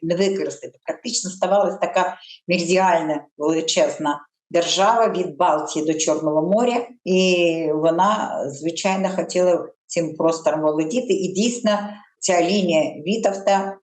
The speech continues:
або, е, те, що було пов'язане з його ім'ям, або під його наглядом, вона була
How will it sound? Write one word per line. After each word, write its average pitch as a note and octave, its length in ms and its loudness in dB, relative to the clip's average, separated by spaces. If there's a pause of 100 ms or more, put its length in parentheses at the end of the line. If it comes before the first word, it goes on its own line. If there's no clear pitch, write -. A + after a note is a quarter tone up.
або, D#3 520 0 (280)
е, - 280 -8 (100)
те, F3+ 100 0
що F3 200 0
було D#3 240 0
пов'язане D3+ 460 0
з D3+ 60 -6
його D3 180 2
ім'ям, D#3+ 560 2
або D3+ 220 -2
під D3+ 240 -10
його C#3+ 180 -2
наглядом, F3+ 600 -2
вона D3+ 260 -2
була F3 360 -2